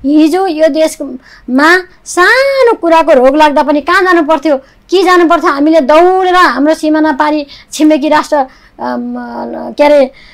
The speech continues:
दिल्ली जानु पर्थ्यो, लखनऊ जानु पर्थ्यो। अहिले हामी यही नेपालगञ्जको एउटा स्वास्थ्य क्षेत्र मात्रै हेरौँ, भेरी अञ्चल, अ, हिजोको भेरी अञ्चल अस्पताल, अहिलेको भेरी अस्पताल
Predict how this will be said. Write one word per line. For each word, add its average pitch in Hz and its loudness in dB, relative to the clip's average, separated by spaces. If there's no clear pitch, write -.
दिल्ली 320 2
जानु 403 2
पर्थ्यो, 392 0
लखनऊ 285 0
जानु 403 0
पर्थ्यो। 381 -2
अहिले 392 4
हामी 339 2
यही 370 0
नेपालगञ्जको 311 0
एउटा 302 2
स्वास्थ्य 311 -4
क्षेत्र 285 -4
मात्रै 285 0
हेरौँ, 302 0
भेरी 311 -2
अञ्चल, 311 0
अ, 233 -8
हिजोको 277 0
भेरी 269 2
अञ्चल 302 0
अस्पताल, 285 -2
अहिलेको 269 0
भेरी 233 -4
अस्पताल 269 -2